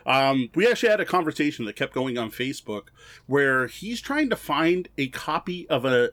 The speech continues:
Aegon, A G O N board, uh, otherwise known as Queen's Guard or Royal Guards. This is an abstract game on a big hexagonal board filled with more hexes and concentric rings going out. They're in different colors,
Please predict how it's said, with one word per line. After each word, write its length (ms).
Aegon, 500
A 140
G 240
O 120
N 180
board, 340
uh, 300
otherwise 400
known 160
as 140
Queen's 400
Guard 400
or 60
Royal 360
Guards. 560
This 200
is 120
an 80
abstract 480
game 240
on 80
a 40
big 220
hexagonal 600
board 440
filled 240
with 120
more 240
hexes 500
and 180
concentric 540
rings 280
going 280
out. 180
They're 160
in 80
different 260
colors, 460